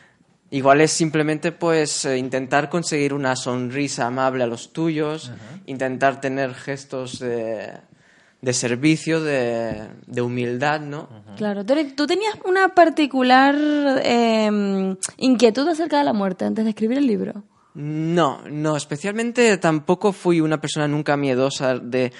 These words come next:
Speaker 1: "Uy, uy, uy, uy, uy, uy, la muerte, qué miedo". No, la verdad es que no. Lo que pasa es que sí que me encontraba gente que sí,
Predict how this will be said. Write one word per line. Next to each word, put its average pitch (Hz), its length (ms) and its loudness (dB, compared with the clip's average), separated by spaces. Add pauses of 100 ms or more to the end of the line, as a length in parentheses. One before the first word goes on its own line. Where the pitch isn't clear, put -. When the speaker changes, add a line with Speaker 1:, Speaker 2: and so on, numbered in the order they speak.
(140)
Speaker 1:
"Uy, 156 180 6
uy, 156 120 6
uy, 151 140 4
uy, 143 140 2
uy, 139 80 2 (100)
uy, 139 80 6
la 127 120 4
muerte, 135 500 -2
qué 131 140 -6
miedo". 120 340 -4 (200)
No, 151 240 4
la 123 100 2
verdad 123 180 -4
es 143 80 -8
que 147 220 -2
no. 120 220 -4 (280)
Lo 160 160 6
que 165 120 2
pasa 170 120 2
es 180 60 -2
que 226 100 -4
sí 208 200 -4
que 233 100 0
me 226 100 0
encontraba 196 520 2
gente 196 340 -4
que 170 100 -8
sí, - 300 -6